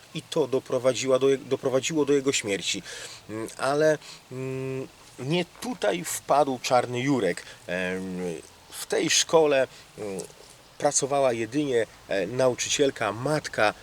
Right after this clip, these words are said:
narzeczonej, mm, Czarnego Jurka. E, aresztowania dokonano w Urszulinie. Czarny Jurek w czasie ciężkiego przesłuchania zdradził miejsce pobytu, e, oddziału Józefa Struga. Oddział przebywał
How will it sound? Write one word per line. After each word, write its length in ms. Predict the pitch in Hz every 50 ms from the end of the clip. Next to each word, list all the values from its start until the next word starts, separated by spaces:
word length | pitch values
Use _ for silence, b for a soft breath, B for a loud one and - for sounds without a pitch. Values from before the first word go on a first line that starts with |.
| B B -
narzeczonej, 800 | 101 117 120 110 117 123 - - 147 143 143 131 117 107 101 95 B B B - -
mm, 600 | 90 90 87 87 87 85 82 85 87 85 85 85
Czarnego 420 | - - 123 113 135 135 117 101
Jurka. 460 | 98 117 135 139 123 - - 120 110 B B B B B -
E, 140 | 92 90 - -
aresztowania 760 | - 135 139 127 - - - 117 117 127 123 123 120 113 104
dokonano 720 | 98 98 104 135 135 - - 107 98 95 87 90 92 101
w 160 | 101 - - -
Urszulinie. 600 | 135 123 - - 147 143 135 139 123 - - - - - - - - - - - - - - - - - - - -
Czarny 340 | - 214 220 196 180 190 185
Jurek 340 | 196 214 208 196 180 -
w 220 | - - - - -
czasie 420 | - 196 180 - - 180 165 147 - - - - - - -
ciężkiego 680 | - - - 214 180 - - - - 220 214 170 170
przesłuchania 720 | - - - 175 - - 170 151 - 185 185 180 175 165 147
zdradził 540 | 127 143 - 220 233 214 175 139 156 160
miejsce 460 | 139 147 156 170 170 - - - 165 -
pobytu, 560 | - 147 131 131 170 170 - - 147 147 B B B B B B B B
e, 60 | - - -
oddziału 720 | 151 143 123 120 - 165 165 160 160 160 151 143 135 131 - B B B B B -
Józefa 460 | 143 147 147 127 156 175 165 - 143
Struga. 520 | 135 - - - 160 175 165 156 156 147 - B B B B B B B B -
Oddział 400 | 135 156 147 123 123 151 143 135
przebywał 640 | - - - 147 131 135 156 131 139 139 135 135